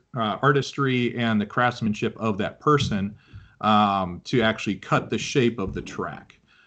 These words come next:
and also lay the, lay the heights of the track. You know, we shoot 'em in with, uh, with survey equipment, get everything as close as we can, but there's still some reliance on those,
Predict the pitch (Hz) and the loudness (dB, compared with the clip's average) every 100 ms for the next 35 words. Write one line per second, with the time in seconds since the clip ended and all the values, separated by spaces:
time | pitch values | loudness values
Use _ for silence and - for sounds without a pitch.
0 | - - 104 104 113 104 - 95 110 110 | -16 -2 0 2 2 2 -2 -2 2 4
1 | 101 95 90 - 101 110 110 98 92 110 | 2 0 -4 -8 -4 0 0 0 -4 -2
2 | 101 92 107 98 - - 95 98 95 90 | -2 -4 -6 -6 -6 -4 0 0 -2 -6
3 | 87 90 - 127 110 104 101 98 - 104 | -4 -4 0 2 2 2 0 -4 -6 -4
4 | 90 85 82 98 - 123 117 113 113 104 | -2 -2 -4 -8 0 2 4 2 0 0
5 | 110 101 - 104 104 98 95 95 92 101 | 0 0 -2 -2 0 0 -2 -4 -4 -6
6 | - - 120 110 90 87 90 - 135 113 | -10 -2 2 2 0 -8 -6 0 2 4
7 | 104 98 - - - _ 113 107 - 143 | 2 0 -4 -20 -20 _ 2 2 4 4
8 | 127 110 107 - 131 117 104 104 110 107 | 6 4 0 -2 0 2 0 2 2 2
9 | 101 95 - - 110 107 101 95 87 76 | 0 -4 -10 -10 -2 0 0 -2 -6 -10
10 | - | -16